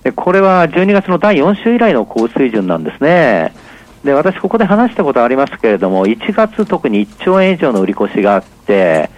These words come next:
これが続くと厄介かなというふうに思ってたんですが、二月は様子見になって、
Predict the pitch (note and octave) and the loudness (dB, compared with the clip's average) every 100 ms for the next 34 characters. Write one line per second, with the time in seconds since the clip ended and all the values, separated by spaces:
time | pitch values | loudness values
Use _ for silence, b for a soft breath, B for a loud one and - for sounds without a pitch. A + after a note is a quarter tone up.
0 | B - - E3 F#3+ - G3 G#3+ G#3 G#3 | B -12 -4 0 0 -2 -4 -2 0 0
1 | G#3 D3 B2 G#2+ G#2 G#2 A2 A2 A#2 G2 | 0 -2 0 0 0 -2 -2 -2 -2 0
2 | G2+ A#2 A#2+ F#2 F2 - F#2 C3+ A3+ A3 | -2 -2 -2 -2 -2 -2 -2 0 0 0
3 | - A#2+ G2 G2 A2 A2+ G#2+ G#2+ G2 - | 0 0 2 0 0 -2 -2 -2 -2 -4
4 | - G2+ F#2 D#2 | -6 0 0 0